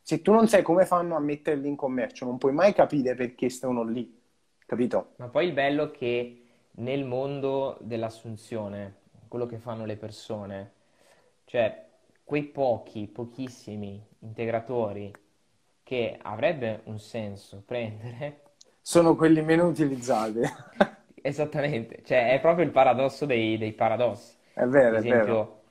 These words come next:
Speaker 2: si parla di tutto, però gli aminoacidi essenziali, ad esempio,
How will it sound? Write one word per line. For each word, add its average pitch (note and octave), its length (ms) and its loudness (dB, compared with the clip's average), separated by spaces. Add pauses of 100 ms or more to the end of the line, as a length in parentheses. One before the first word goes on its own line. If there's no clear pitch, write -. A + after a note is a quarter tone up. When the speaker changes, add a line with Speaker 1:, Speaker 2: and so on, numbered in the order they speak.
(160)
Speaker 2:
si - 180 -14
parla C3 340 4
di C#3 200 -4
tutto, D3+ 840 -2
però B2+ 260 2
gli A#2 160 -10
aminoacidi B2 440 -6
essenziali, A#2 1080 -6 (380)
ad - 100 -18
esempio, G#2+ 540 -8